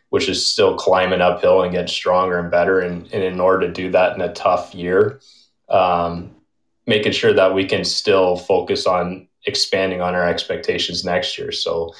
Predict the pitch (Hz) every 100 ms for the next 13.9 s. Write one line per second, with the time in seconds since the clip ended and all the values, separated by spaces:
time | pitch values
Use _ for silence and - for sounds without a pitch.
0 | - - _ 120 131 123 110 104 107 -
1 | 107 104 98 95 - 101 90 90 92 98
2 | 98 92 90 92 92 87 _ 107 95 87
3 | 95 95 95 90 104 92 - 92 95 95
4 | 92 95 95 101 90 87 87 90 90 87
5 | 95 95 90 92 95 92 - 90 87 87
6 | - - _ _ 104 95 95 95 - 92
7 | 87 95 95 - 92 92 87 90 92 95
8 | 90 90 90 90 87 - 90 90 87 87
9 | - - - 90 - 92 92 87 90 87
10 | 82 - 90 92 - 113 104 110 98 -
11 | - _ _ _ - 95 90 90 87 87
12 | - - 98 101 101 110 107 104 - 101
13 | 95 95 92 90 - 92 92 -